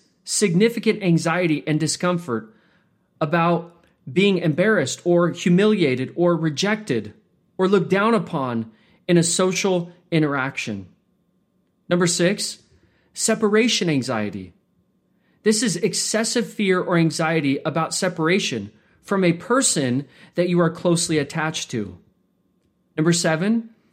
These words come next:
anxiety due to a medical condition. These are symptoms of intense anxiety or panic that are directly caused by a physical health problem. One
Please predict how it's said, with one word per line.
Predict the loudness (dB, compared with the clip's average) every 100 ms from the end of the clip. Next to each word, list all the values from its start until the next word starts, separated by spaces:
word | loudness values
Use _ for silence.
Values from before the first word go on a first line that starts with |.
| _ _
anxiety | 2 2 2 0 0
due | 0 0 -2
to | -2
a | 0
medical | 2 2 0 -4
condition. | -4 -2 -2 -4 -10 -14 -20 -20 _ _ _ _ _ _ _ _ -2
These | 2
are | 2
symptoms | 2 2 2 2 0 0
of | 0
intense | -2 -2 0 0
anxiety | -2 -2 0 0 -2 -2 -2 -4 -14 _ -4
or | -4
panic | -2 -2 0 0 -4 -14 _ _ -2
that | 2
are | 2
directly | 2 0 0 -2
caused | -6 -4 -4 -2 -4
by | -2
a | -4
physical | -4 0 0 0 -2 -2 -4 -8 -20 -6
health | -4 -4 -4
problem. | -8 -8 -8 -12 -14 _ _ _ _ _ _ _ _ _ -20 -20 -10
One | 0 2 2